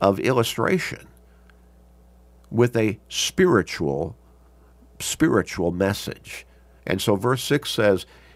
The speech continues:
"He used this illustration, but they did not understand the things which he spoke to them." Well, so what does a good teacher do when he experiences,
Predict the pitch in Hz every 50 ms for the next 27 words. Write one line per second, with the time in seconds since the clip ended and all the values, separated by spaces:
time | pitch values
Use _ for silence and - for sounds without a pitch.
0 | _ - - 110 104 98 110 160 226 123 117 - - 117 107 - - 101 87 73
1 | 71 - - - 76 - - - - - - - - - - - _ _ _ _
2 | _ _ _ - - 92 - 110 101 104 101 123 120 113 110 104 104 104 104 101
3 | 95 98 - - 92 87 82 78 76 85 - - 85 78 76 76 - 80 73 -
4 | 76 73 - - 73 71 - - - - - - 50 - - - - - _ _
5 | _ _ _ _ _ _ _ _ _ _ _ - - - 78 82 113 147 - _
6 | - - - - - - - - - - - - - - - - 104 104 120 131
7 | 143 123 104 101 101 120 127 123 120 - 127 113 - - - 95 92 90 113 117
8 | 78 - - - - - _ _ - - _ - - 87 78 85 90 85 - -
9 | - - 95 90 90 87 85 - - 85 78 73 76 - -